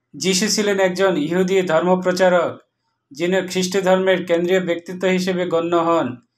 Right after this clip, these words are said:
তিনি নাসরাতের যীশু নামেও অভিহিত হন। যীশুকে প্রদত্ত উপাধি খ্রিস্ট থেকে খ্রিস্ট ধর্মের নামকরণ করা হয়েছে।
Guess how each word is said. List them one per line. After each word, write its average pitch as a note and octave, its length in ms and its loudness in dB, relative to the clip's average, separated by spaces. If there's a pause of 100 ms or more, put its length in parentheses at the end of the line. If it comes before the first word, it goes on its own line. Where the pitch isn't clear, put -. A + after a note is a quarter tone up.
(340)
তিনি F#3 240 0
নাসরাতের F#3+ 580 2
যীশু F3 280 -4
নামেও F#3+ 380 2
অভিহিত F#3 380 2
হন। E3+ 440 2 (580)
যীশুকে F3 460 -4
প্রদত্ত F#3 420 -2
উপাধি F#3 600 2
খ্রিস্ট F3 320 -6
থেকে F#3 540 -2
খ্রিস্ট E3+ 260 -8
ধর্মের F#3 480 0
নামকরণ F3 480 0
করা F3 280 4
হয়েছে। E3+ 540 0